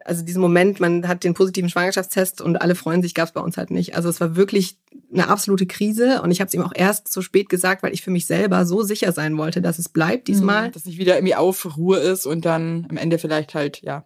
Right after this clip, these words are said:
Speaker 2: in
Speaker 1: Genau.
Speaker 2: Anführungszeichen für nix, ne?
Speaker 1: Genau, äh, dass es bleibt, dass ich mich selber auch stabil fühle psychisch,
Speaker 2: Mhm.
Speaker 1: damit ich, weil ich wusste ja, wie er reagiert und was er da alles sagt, damit ich mich davon nicht, äh, beirren lasse. Und ich meinte dann auch so zu ihm, ich so, "Ich weiß, scheiße,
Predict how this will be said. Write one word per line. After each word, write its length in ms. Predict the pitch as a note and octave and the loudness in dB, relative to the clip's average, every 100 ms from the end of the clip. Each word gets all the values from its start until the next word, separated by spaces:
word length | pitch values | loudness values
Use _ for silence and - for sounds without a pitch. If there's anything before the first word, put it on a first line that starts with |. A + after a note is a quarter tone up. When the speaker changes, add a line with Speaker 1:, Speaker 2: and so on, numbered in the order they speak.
| _ D#3+ | _ 0
Speaker 2:
in 60 | |
Speaker 1:
Genau. 160 | G3+ E3+ | 2 4
Speaker 2:
Anführungszeichen 840 | E3+ E3 - - D3+ D3+ D3+ D3 | 2 2 -2 -2 -2 0 -4 -4
für 120 | - | -4
nix, 260 | C3+ - - | -4 -4 -4
ne? 320 | D#3 E3 E3 - | -2 -2 -6 0
Speaker 1:
Genau, 380 | F3+ D#3+ - - | 2 2 -4 -6
äh, 220 | - E3+ | 0 2
dass 200 | F3 F3 | 2 2
es 80 | F3+ | 0
bleibt, 260 | F3+ G3+ F#3+ | 2 4 2
dass 100 | F3+ | 0
ich 80 | F3 | -2
mich 120 | E3+ | 0
selber 300 | E3+ G#3 F#3 | 2 4 2
auch 80 | F3 | -2
stabil 480 | - E3 E3 G#3+ A#3+ | -2 -2 -2 -2 -2
fühle 360 | - A#3+ A#3+ A#3+ | -4 -2 -2 2
psychisch, 480 | G3 F#3 F3+ C4 | 2 2 2 0
Speaker 2:
Mhm. 20 | - | 2
Speaker 1:
damit 340 | F3+ E3+ F#3 | 0 0 0
ich, 140 | F#3 | 0
weil 100 | E3+ | 0
ich 140 | D#3+ E3+ | 0 0
wusste 220 | F#3+ F#3 | 0 2
ja, 40 | |
wie 80 | E3+ | 2
er 120 | E3+ | 2
reagiert 360 | D#3+ E3+ E3+ - | 0 -2 0 2
und 80 | F3 | 2
was 140 | F3 | 0
er 60 | E3+ | -2
da 80 | D#3+ | 0
alles 220 | E3+ - | 0 0
sagt, 260 | D#3+ F#3 F3 | 0 0 0
damit 180 | E3+ | -2
ich 80 | E3+ | -4
mich 120 | E3+ | -6
davon 260 | F3 D#3+ E3 | -4 -2 2
nicht, 280 | F#3 F#3 - | 2 0 -2
äh, 160 | E3 E3 | 0 2
beirren 300 | D#3+ F#3 F#3+ | 2 2 2
lasse. 320 | E3 E3+ - | 2 0 -2
Und 80 | F3 | -4
ich 80 | E3 | -2
meinte 220 | E3 F3+ | -2 0
dann 100 | - | 0
auch 60 | F3 | 0
so 80 | F#3 | -2
zu 120 | - | -2
ihm, 100 | F3 | -2
ich 100 | E3+ | -2
so, 80 | E3 | -4
"Ich 100 | - | -2
weiß, 440 | E3 A3 - - - | 0 0 -2 -6 0
scheiße, 460 | F3+ F#3+ B3+ D4 | 0 2 2 0